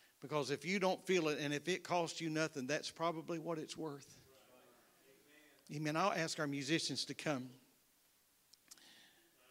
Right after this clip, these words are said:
And so David said in Second Samuel twenty-four twenty-four, when someone offered to give him something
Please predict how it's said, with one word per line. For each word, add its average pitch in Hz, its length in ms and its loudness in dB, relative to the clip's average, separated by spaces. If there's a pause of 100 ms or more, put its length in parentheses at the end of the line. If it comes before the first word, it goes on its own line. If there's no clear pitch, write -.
(360)
And 156 100 2
so 196 180 10
David 202 500 10
said 135 420 2 (480)
in 170 220 4 (100)
Second 180 300 4
Samuel 165 240 2
twenty-four 170 480 0
twenty-four, 165 480 -2 (2500)
when 185 160 2
someone 220 440 10
offered 226 440 12
to 185 60 4
give 240 300 8
him 180 300 4
something 143 520 -2